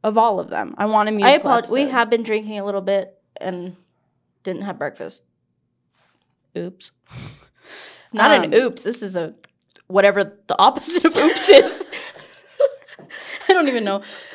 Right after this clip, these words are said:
Speaker 2: Oh.
Speaker 1: Um, but no,
Speaker 2: Woo!
Speaker 1: I, I want a musical episode 'cause I know they did it with The Flash and Supergirl back in, like, season
Speaker 2: Well,
Speaker 1: two.
Speaker 2: 'cause they did do one kind of musical number in an episode of Legends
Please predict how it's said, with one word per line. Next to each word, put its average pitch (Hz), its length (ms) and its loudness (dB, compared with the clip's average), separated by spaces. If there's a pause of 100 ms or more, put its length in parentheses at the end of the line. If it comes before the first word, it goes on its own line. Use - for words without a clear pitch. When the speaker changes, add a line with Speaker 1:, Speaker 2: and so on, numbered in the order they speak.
(220)
Speaker 2:
Oh. 247 280 4
Speaker 1:
Um, - 440 -6
but 262 160 6
no, 359 100 8
Speaker 2:
Woo! 554 260 10
Speaker 1:
I, 254 100 4
I - 20 2
want 254 320 0
a 302 40 4
musical 247 400 -2
episode 262 340 -2
'cause - 100 -12
I 220 80 0
know 233 160 -4
they 262 80 0
did 247 160 0
it 226 80 0
with 214 180 -4
The 208 60 -10
Flash 208 440 -4
and 202 80 -10
Supergirl 196 720 -6 (240)
back 202 280 -6
in, 196 60 -12
like, 190 120 -12
season 185 260 -6
Speaker 2:
Well, - 140 2
Speaker 1:
two. 190 80 0
Speaker 2:
'cause 202 180 4
they 349 140 4
did 359 280 -2
do 320 220 -2
one 254 640 -4 (200)
kind 233 180 -6
of 208 320 -8 (180)
musical 220 420 -4
number 202 340 -2
in 190 100 -4
an 190 120 -8
episode 190 360 -6
of 190 120 -6
Legends 180 680 -10